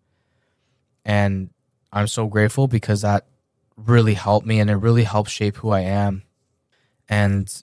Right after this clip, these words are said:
the other thing it allowed me to do, it allowed me to, over time, as I, as I continue to ingest this beautiful plant medicine,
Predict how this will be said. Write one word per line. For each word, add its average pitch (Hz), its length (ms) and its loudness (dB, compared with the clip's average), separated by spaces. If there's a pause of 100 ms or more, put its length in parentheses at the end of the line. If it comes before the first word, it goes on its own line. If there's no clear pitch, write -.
(420)
the 110 160 0
other 113 120 4
thing 120 200 -2
it 117 80 4
allowed 104 280 4
me 104 120 0
to 98 80 -6
do, 101 520 0
it 107 140 -6
allowed 101 340 2
me 113 140 0
to, 101 600 -4 (500)
over 117 300 2
time, 104 400 0
as 98 120 -4
I, 98 100 -4 (180)
as 104 160 -10
I 98 80 -4
continue 104 580 -4
to 95 480 -6 (840)
ingest 104 560 -2
this - 180 -12
beautiful 104 460 -4
plant 101 340 -4
medicine, 98 540 -6